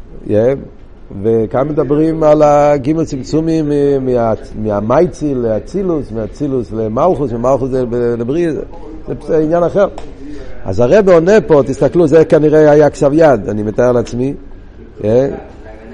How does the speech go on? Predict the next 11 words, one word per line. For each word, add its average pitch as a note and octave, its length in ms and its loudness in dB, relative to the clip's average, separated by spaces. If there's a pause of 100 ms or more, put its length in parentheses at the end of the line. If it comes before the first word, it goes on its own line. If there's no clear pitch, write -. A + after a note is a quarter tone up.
אז G#2+ 180 -4
הרב D3+ 300 4
אומר D#3+ 400 4
פה, C#3 240 2
באור-, D3 380 6
בא-, B2+ 420 2
באורס C3+ 440 4
האחרונות, C#3 540 2
נראה G#2 220 0
לי, G2 120 -6
האחרונה. G#2+ 460 0